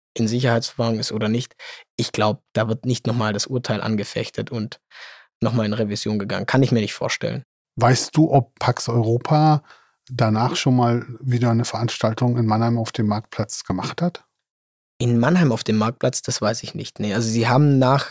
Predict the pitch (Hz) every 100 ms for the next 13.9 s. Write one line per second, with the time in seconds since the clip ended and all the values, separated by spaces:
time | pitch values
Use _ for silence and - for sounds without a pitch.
0 | - - 127 101 107 113 123 139 - 120
1 | 127 120 117 117 139 135 127 131 - 113
2 | 123 - - - - - - 117 120 110
3 | 107 - 120 - 110 107 107 104 104 120
4 | 110 113 135 - 123 117 120 123 117 113
5 | 135 123 117 107 107 113 143 160 _ -
6 | - - _ 120 - 107 127 139 135 127
7 | 120 - 135 - 117 104 104 101 104 -
8 | - - - 113 - _ _ _ _ -
9 | 123 - 139 135 123 - - 110 - 135
10 | 131 127 - 107 - - 107 117 110 113
11 | 113 - 110 107 - 139 - - 139 151
12 | - _ - - _ _ 120 110 - 113
13 | 117 143 139 117 123 127 139 135